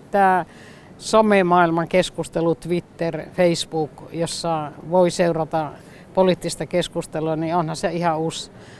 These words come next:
uusi ilmiö ja myös rakentava ilmiö. Kaikki ne lieveilmiöinenkin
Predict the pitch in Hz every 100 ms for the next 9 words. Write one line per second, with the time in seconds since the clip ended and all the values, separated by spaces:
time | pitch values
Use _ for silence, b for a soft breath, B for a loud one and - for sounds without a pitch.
0 | B 208 202 - 190 170 165 160 156 151
1 | 151 147 - - 202 226 214 - 160 190
2 | 180 156 156 156 156 156 156 160 156 175
3 | 170 175 175 151 196 202 180 202 247 233
4 | 214 180 170 160 143 151 151 147